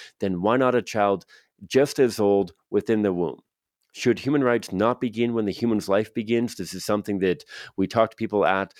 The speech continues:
about on, on street corners and on doorsteps, uh, across the country. I want to encourage you to do as well.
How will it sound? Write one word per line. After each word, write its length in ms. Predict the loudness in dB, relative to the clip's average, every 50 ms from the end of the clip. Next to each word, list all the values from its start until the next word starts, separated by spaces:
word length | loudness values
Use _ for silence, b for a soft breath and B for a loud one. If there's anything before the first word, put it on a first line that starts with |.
| B B B B B
about 500 | B -2 0 0 2 2 4 2 2 0 -4 -6
on, 500 | -4 -2 -2 -2 -2 -2 -2 -4 -6 -6 -6
on 240 | -6 -6 -6 -8
street 240 | -4 0 0 0 0
corners 320 | 0 0 0 0 0 -2 -2
and 80 | -2
on 100 | -2 0
doorsteps, 640 | 0 2 2 2 0 0 0 2 2 0 -2 -6 -14 -16 _ _ _
uh, 160 | -4 -2 -2 -2
across 300 | 0 2 2 2 2 0
the 80 | -4 -4
country. 480 | 0 0 0 0 0 0 0 0 0 _
I 260 | -14 -20 _ -4 -2
want 120 | 0 0
to 40 | 0
encourage 360 | -2 -2 -2 -2 -2 -2 0
you 120 | -2 -2 -2
to 120 | -2 -4
do 240 | -4 0 2 2 2
as 300 | 2 0 -2 -4 -4 -4
well. 360 | 0 2 4 4 4 2 -2